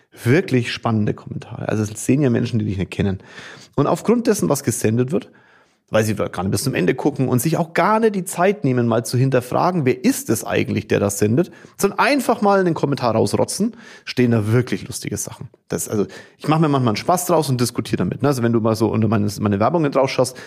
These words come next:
manche Sachen sind so dämlich, dass ich dann einfach anfange zu diskutieren, um den Algorithmus zu füttern und ich lach mir einen Wolf. Ich bin dann fast schon beleidigt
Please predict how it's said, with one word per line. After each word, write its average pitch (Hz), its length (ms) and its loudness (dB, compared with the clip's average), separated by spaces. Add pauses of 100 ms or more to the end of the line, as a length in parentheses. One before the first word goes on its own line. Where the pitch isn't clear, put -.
(120)
manche 151 480 2
Sachen 135 280 0
sind 113 180 2
so 170 80 4
dämlich, 135 400 2
dass 117 160 0
ich 110 80 -4
dann 110 160 0
einfach 110 280 -4 (360)
anfange 175 400 0
zu 139 80 -2
diskutieren, 135 560 0 (160)
um 123 100 -2
den 117 100 4
Algorithmus 180 480 2
zu 175 120 0
füttern 151 320 0 (220)
und 135 140 2
ich 139 200 0
lach - 420 -2
mir 117 220 0
einen 107 220 0
Wolf. 110 280 2 (220)
Ich - 80 -20
bin - 80 -12
dann - 80 -8
fast 110 160 -12
schon 113 240 -4 (200)
beleidigt 151 600 4